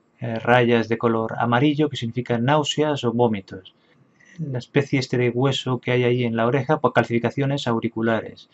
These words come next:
Eh, la boca que está más oscurecida significa que hay una hiperpigmentación alrededor de, de la boca, en la piel alrededor de la boca. Luego aquí en el pecho también hay una hiperpigmentación.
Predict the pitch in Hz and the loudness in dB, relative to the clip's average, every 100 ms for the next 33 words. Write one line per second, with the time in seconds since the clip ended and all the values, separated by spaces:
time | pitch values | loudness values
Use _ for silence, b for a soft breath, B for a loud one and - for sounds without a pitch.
0 | b b b b _ 135 - 113 113 113 | b b b b _ -10 -8 -4 -2 0
1 | 135 135 131 113 - 127 123 - - 123 | 0 0 -2 -4 -2 0 0 -4 -8 -4
2 | 120 160 156 160 170 165 - _ _ _ | -2 2 4 6 4 0 -10 _ _ _
3 | - 135 123 120 135 131 135 131 127 123 | -8 -4 -2 -2 -2 0 0 0 0 0
4 | 120 - _ _ 143 131 123 117 110 131 | -2 -4 _ _ -2 0 0 0 -2 -2
5 | 131 139 135 113 107 113 107 120 120 110 | 0 0 -2 -4 -4 -4 0 2 0 -2
6 | 104 101 104 104 113 151 151 151 123 107 | -8 -10 -8 -4 0 0 2 0 0 -2
7 | 113 110 113 110 107 110 113 147 143 151 | -2 -2 -2 -4 -4 -2 0 0 0 -6
8 | b b b - 117 110 117 113 107 120 | b b b -2 -2 0 -2 -2 -2 -4
9 | 117 113 110 107 107 110 110 - 110 - | -4 -6 -6 -6 -4 -4 -4 -4 -4 -4
10 | - 110 110 120 151 156 160 165 | -10 -8 -6 -6 -2 0 2 0